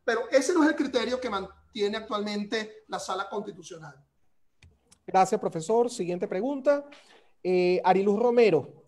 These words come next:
Speaker 2: indica lo siguiente, felicita por su ponencia. ¿En qué estatus quedarían los imputados que tienen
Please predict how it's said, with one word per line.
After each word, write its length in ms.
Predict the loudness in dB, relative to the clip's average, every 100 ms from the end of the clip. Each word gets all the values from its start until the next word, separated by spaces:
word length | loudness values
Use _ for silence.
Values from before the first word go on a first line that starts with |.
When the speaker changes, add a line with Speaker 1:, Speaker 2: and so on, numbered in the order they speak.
| -10
Speaker 2:
indica 320 | -6 -2 0
lo 100 | 0
siguiente, 380 | 0 0 0 -2
felicita 440 | -4 -4 -4 -4
por 120 | -6
su 120 | -8 -6
ponencia. 560 | -4 -4 -4 -6 -8 -10 -20 _ _
¿En 160 | -6 -2
qué 80 |
estatus 420 | -2 0 0 0 0
quedarían 460 | 2 2 2 2
los 100 | 2
imputados 500 | -2 -6 -2 0 0
que 100 | -2
tienen 400 | -4 -4 -4 -8